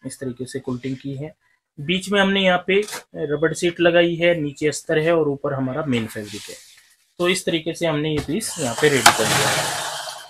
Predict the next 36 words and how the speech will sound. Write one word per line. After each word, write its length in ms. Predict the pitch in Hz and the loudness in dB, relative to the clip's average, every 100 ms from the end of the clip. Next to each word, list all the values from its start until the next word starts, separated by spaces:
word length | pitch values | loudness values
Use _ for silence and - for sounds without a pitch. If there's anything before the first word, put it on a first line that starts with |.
| - _ _ _ _ | -20 _ _ _ _
साइज 320 | - 180 196 202 | 6 6 6 2
की 80 | 208 | 4
बात 200 | 202 - | 4 4
करें 160 | 202 196 | -2 2
तो 160 | 190 | 4
ऐसे 200 | 185 190 | 4 4
हमारा 260 | 185 180 180 | 4 6 4
बीस 280 | 156 180 196 | 4 -2 -6
inch 160 | 196 190 | -6 -4
होगा, 180 | 180 185 | 0 0
ट्वेंटी 420 | 160 156 156 180 | 0 -4 -4 -6
इंच, 140 | 202 - - - - - - - | -6 -8 -12 -12 -14 -14 -16 -4
और 160 | 196 190 214 | -4 -2 -4
इस 160 | 196 196 | -4 0
तरीके 280 | 170 180 170 | 2 2 0
से 160 | 180 | 2
यहाँ 180 | 170 165 | 4 4
पे 80 | 175 | 4
हमारा 280 | 160 156 185 180 | 4 6 4 4
sixteen 440 | 156 - 165 170 | -4 -6 -2 -2
inch 160 | 170 165 | -2 0
होगा, 180 | 156 185 | 0 -2
सोलह 320 | 131 113 95 | -4 -6 -8
inch। 340 | 104 - - _ _ _ _ _ _ _ | -12 -18 -20 _ _ _ _ _ _ _
अब 140 | 208 214 | 6 6
हमें 320 | 196 214 170 | 6 4 4
दोनों 260 | 180 202 220 | 4 4 6
साइड 300 | 202 196 190 | 6 6 4
के 80 | |
लिए 180 | 185 190 | 4 6
यहाँ 180 | 185 185 | 6 6
पे 80 | 190 | 4
golden 380 | 160 165 165 180 170 | 4 4 8 8 8
piece 200 | 165 160 | -2 0
लगाने 340 | 127 117 110 | 0 -2 -6
हैं। 120 | 107 | -10